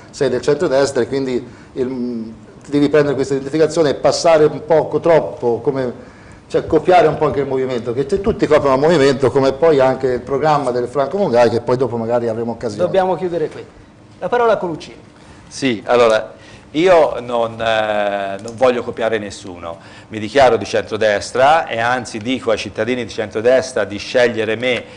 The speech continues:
Speaker 3: rispetto ai partiti rappresentati, diciamo, di fatto dalle segreterie di partito, perché per cinque anni mi sono impegnato sul territorio, cosa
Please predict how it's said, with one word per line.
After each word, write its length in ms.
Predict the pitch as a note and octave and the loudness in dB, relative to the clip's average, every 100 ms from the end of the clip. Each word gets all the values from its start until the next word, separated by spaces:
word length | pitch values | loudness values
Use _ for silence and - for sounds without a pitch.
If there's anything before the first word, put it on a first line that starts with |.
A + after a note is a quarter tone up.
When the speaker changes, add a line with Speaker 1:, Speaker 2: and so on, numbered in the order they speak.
| - - | -20 -16
Speaker 3:
rispetto 760 | G2+ G#2 - B2+ B2 - A2 G2+ | -12 -8 0 2 2 0 -2 -2
ai 100 | F#2+ | -2
partiti 600 | G2+ - B2+ A2 G#2+ G2 | -6 -4 -6 -4 -4 -4
rappresentati, 680 | G2 G2+ G2+ - A#2+ A2 | -4 -6 -10 -2 0 0
diciamo, 280 | G2+ A2+ G#2+ | -2 -4 -4
di 80 | G2 | -6
fatto 280 | A#2+ A2 G#2+ | -4 -4 -6
dalle 180 | G2 G2 | -10 -10
segreterie 460 | A2 G2 A2 B2 | -12 -10 -6 -4
di 100 | G#2 | -2
partito, 800 | C#3+ C#3+ C#3 B2 G#2 C#3+ F3 D3+ - - - | 0 0 -2 -6 0 4 6 4 -4 -16 -10
perché 640 | - B2 - D#3 C3+ G#2 - | 0 2 2 2 4 2 -2
per 180 | A2+ G#2 | -6 -4
cinque 360 | E3 D#3+ F3+ | -6 -2 2
anni 280 | C3+ C3 D3 | 2 2 -2
mi 80 | C#3+ | -6
sono 220 | - A#2+ | -4 -4
impegnato 560 | A2+ C#3 C3 A#2+ A2 G#2 | -4 -4 -2 -2 -2 -4
sul 180 | A2+ | -10
territorio, 680 | - G#2 G2 F#2 F2 F2 F2+ - | -6 -8 -6 -6 -6 -6 -10 -2
cosa 800 | D3+ E3 E3 F#3 F#3 F3+ - | 4 6 6 4 4 2 -6